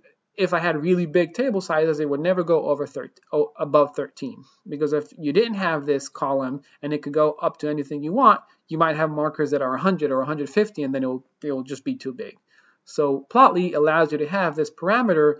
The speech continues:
to control the maximum size of the marker. Okay, so I'm gonna, uh, hashtag this out, and we're just gonna look at the symbol. The symbol is smoker,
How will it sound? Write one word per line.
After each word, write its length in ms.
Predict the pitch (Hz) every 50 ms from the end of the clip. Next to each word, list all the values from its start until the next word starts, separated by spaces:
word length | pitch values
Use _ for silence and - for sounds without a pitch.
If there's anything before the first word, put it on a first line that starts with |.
| - _ _
to 100 | - 151
control 380 | - 160 147 - - 160 151 147
the 80 | 147
maximum 440 | 143 139 139 - - 147 143 139 139
size 440 | - - 139 131 127 131 127 120 123 - -
of 200 | 135 127 120 120
the 60 | 123
marker. 460 | 113 113 104 117 123 - - - - - _ _ _ _ _ _ _ _ _ _ _ _ _ _ _ _ _ _
Okay, 160 | - 135 123
so 100 | - 139
I'm 60 | 143
gonna, 200 | 143 147 143 139 - _ _ _
uh, 320 | - 147 135 131 127 127 120
hashtag 540 | - - - 170 160 151 - - 156 143 151
this 200 | 175 165 160 -
out, 380 | - 139 127 - 214 - - - - _ _ _ _ _ _ _ _ _ _ _ _ _ _ _ _ _ _ _ _ _ -
and 180 | 165 151 147 147
we're 60 | 143
just 160 | 147 170 160
gonna 160 | 165 175 160
look 200 | 151 156 156 151
at 100 | 151 139
the 80 | - 131
symbol. 360 | - - 143 135 131 131 160
The 80 | 151 147
symbol 380 | - - 151 151 147 165 190
is 120 | 226 220 -
smoker, 600 | - - 131 131 127 120 - 135 165 226 262